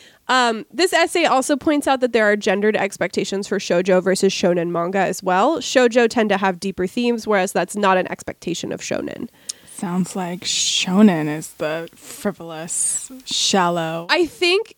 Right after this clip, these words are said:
Speaker 1: and this is, this is when we get into, like, one of the sticky parts of me not being Japanese is I can't talk about,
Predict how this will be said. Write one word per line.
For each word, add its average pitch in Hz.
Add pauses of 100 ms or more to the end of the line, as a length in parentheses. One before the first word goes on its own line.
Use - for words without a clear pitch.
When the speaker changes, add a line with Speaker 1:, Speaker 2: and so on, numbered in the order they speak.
(100)
Speaker 1:
and 320
this 302
is, 330
this 277
is 349
when 330
we 311
get 254
into, 247
like, 214
one 214
of 208
the 208
sticky 208
parts 190
of 190
me 190
not 170
being 196
Japanese 175
is 220
I 196
can't -
talk -
about, 160